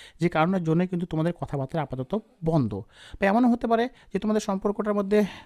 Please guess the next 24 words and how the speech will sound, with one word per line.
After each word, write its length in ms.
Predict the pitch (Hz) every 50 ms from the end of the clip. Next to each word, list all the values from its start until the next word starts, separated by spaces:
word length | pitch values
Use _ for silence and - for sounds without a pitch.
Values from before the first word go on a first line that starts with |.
| - _
অতিরিক্ত 500 | 170 170 - - 233 226 247 220 - -
ঝগড়া 500 | 233 - - 135 147 156 180 185 180 185 185 - _ _ _ _ _ _ _ _ _ _ _ _ _ _ _ _ _ _ _
এবং 380 | - 156 151 160 156 151 151 147 - _ _ _ _
অভিমান 320 | 170 160 190 202 202 196 -
অভিযোগের 480 | 165 165 180 185 170 175 185 208 208
কারণে 300 | 202 190 180 185 185 180
কিন্তু 360 | 175 - 170 160 - 190 233 240 - - -
তোমরা 160 | - 175 180 175
একে 280 | - 151 156 - 185
অপরের 400 | 135 135 143 - 190 196 220 233
থেকে 320 | 226 - - 202 - 185 175
কিছুটা 320 | - 185 - 220 208 214
সময়ের 320 | - - 175 165 165 165
জন্য 140 | 160 175 190
দূরত্ব 440 | 160 143 165 202 214 208 - - 226
মেনটেন 420 | 190 180 175 175 170 - - 180 170 - -
করে 160 | - 135 139
চলছো। 440 | - - 117 104 - - - 101 98 - - - - - -
এরই 160 | 156 196 226
পাশাপাশি 500 | 226 220 202 - 220 220 202 - - 220
তোমাদের 260 | 214 185 180 175 165
ভালোবাসার 380 | 143 143 151 156 151 - - 151
মানুষটা 340 | 139 135 143 139 - - 139
তোমাদেরকে 400 | - 135 135 135 143 - -